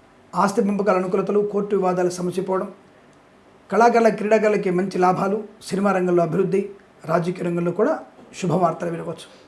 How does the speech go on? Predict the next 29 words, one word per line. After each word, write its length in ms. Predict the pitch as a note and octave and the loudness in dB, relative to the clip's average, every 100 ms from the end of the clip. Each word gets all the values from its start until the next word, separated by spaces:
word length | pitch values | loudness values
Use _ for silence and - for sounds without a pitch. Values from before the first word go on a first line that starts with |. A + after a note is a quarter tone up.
| - - _ - F#3 | -20 -20 _ -6 6
విదేశాల్లో 480 | G#3+ C#4 C#4 B3 A#3+ | 6 8 6 6 6
కూడా 140 | A3+ F3+ | 4 2
విద్యా, 260 | F3 A3 G#3 F#3 | 6 6 6 2
ఉద్యోగ, 360 | E3 G#3 G3+ F3+ | 4 6 6 4
వ్యాపార 260 | F3 F3+ G3+ F#3 | 4 2 2 2
లాభాన్ని 280 | F3+ C3+ F3 | 2 0 -4
పొందుకునే 320 | F#3 F3+ F3 F3 | -2 -2 -2 -2
అవకాశాలు 380 | F3+ F#3 F3 F3+ | -2 -4 -2 -2
ఉన్నాయి. 160 | F3 F3+ - - - _ _ _ - - | -2 -6 -16 -20 -20 _ _ _ -20 -8
బ్యాక్‌లాగ్ 520 | E3 F#3+ G#3+ A#3 G#3+ G#3+ | 2 2 6 6 6 4
పరీక్షలు 280 | G3+ G3+ G3 | 0 -2 -2
కూడా 80 | F#3 F3+ | -2 -4
తప్పకుండా 340 | - G3 F#3+ F3 | -6 -4 -2 0
విజయం 240 | F#3 F#3 F3 | 0 -2 -4
సాధించే 260 | E3+ E3+ E3+ | -4 -4 -4
అవకాశం 340 | F3 F3+ E3+ E3+ | -2 -4 -4 -10
ఉంటుంది. 240 | E3 F3 - - _ _ _ _ _ - | -10 -14 -18 -20 _ _ _ _ _ -4
ప్రభుత్వ, 320 | F#3 F#3+ G3 F#3 | 0 0 0 -4
ప్రైవేట్ 180 | G3 G3 | -4 -4
సంస్థల్లో 300 | G#3 A#3+ A#3 G#3 | -2 -2 -2 -2
ఉన్నతోన్నత 440 | G3+ G#3+ A3+ A3 F#3 | -2 2 2 2 -2
ఉద్యోగ 240 | D#3 F3+ F3+ E3+ | -2 -2 -4 -6
ప్రాప్తి, 260 | E3 - - - - | -10 -10 -20 -10 -2
పోగొట్టుకున్న 440 | G3+ G#3 - G3 F3 | 2 2 2 -2 -2
ఉద్యోగం 280 | D#3+ G3 F#3 | 0 0 0
కూడా 120 | F3+ F3 | -4 -4
తిరిగి 240 | F#3 G3 F#3 | -2 -2 0
లభించగలిగే 600 | E3+ D3 E3+ E3 E3 D#3+ D#3+ | -2 -4 -6 -6 -6 -8 -8
అవకాశం. 400 | D#3+ - - | -8 -10 -12